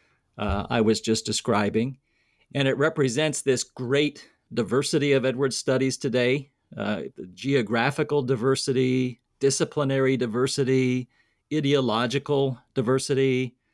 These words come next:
Again, geographically, we now have careful Edwards scholars on every continent other than Antarctica. And some of the real cutting-edge work in Edwards studies is being done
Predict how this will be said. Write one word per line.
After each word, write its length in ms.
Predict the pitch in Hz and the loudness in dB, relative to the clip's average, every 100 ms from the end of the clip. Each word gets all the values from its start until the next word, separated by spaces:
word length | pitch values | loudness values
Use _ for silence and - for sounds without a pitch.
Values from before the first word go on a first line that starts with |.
| _ _ _ _ _ | _ _ _ _ _
Again, 360 | 131 127 151 147 | -2 2 2 2
geographically, 960 | 110 139 127 127 - 143 120 113 131 _ _ _ _ _ | 0 0 2 0 0 -4 -2 -2 -2 _ _ _ _ _
we 160 | 135 131 | 0 2
now 280 | 131 147 147 | 2 0 0
have 320 | 139 135 - | 0 0 -2
careful 580 | - 143 139 143 135 - | -2 -2 0 0 0 0
Edwards 380 | 139 139 127 - | -2 0 -2 -2
scholars 540 | - 139 135 120 117 | -2 2 2 2 0
on 120 | 120 | 0
every 180 | 131 139 | 2 0
continent 540 | 135 147 143 147 143 - 151 - _ | -2 -2 0 0 -2 -4 -20 -20 _
other 260 | - 123 131 | -2 0 2
than 220 | 127 131 | 0 0
Antarctica. 720 | 135 123 135 139 143 151 185 - _ _ _ _ _ - | 2 2 0 0 -2 0 -2 -2 _ _ _ _ _ -6
And 200 | 120 127 | -2 -2
some 200 | - 160 | 0 0
of 40 | |
the 80 | 143 | 2
real 140 | 135 135 | 2 2
cutting-edge 640 | - 151 147 135 135 113 | 0 0 2 2 2 0
work 300 | 113 139 147 | 0 0 2
in 80 | 127 | 2
Edwards 280 | 123 127 - | 2 0 -2
studies 420 | - 123 143 131 | 0 2 2 -2
is 120 | 113 | -2
being 280 | 135 131 123 | 0 2 2
done 280 | 120 123 | 2 0